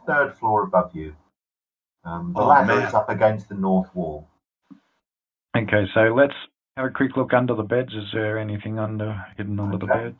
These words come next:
Speaker 1: you can give me a perception roll, please. Um,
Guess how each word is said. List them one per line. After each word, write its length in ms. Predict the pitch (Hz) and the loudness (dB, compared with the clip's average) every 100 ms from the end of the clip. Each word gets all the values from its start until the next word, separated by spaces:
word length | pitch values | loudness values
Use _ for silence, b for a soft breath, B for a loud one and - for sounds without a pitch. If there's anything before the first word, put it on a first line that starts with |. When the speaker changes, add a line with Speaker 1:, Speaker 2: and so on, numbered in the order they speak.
| - | -18
Speaker 1:
you 80 | - - | -20 -12
can 100 | 95 | -8
give 220 | 101 98 | -8 -2
me 120 | 95 | 2
a 380 | 92 90 90 87 | 2 2 -2 -4
perception 520 | - - 127 - 123 | -6 -4 -4 -6 -4
roll, 240 | 120 120 98 | 0 0 0
please. 500 | 131 135 156 160 - - | -6 -6 -6 -12 -18 -8
Um, 1120 | 107 101 95 92 92 92 185 - 185 180 185 | -2 2 4 6 6 4 2 2 4 2 0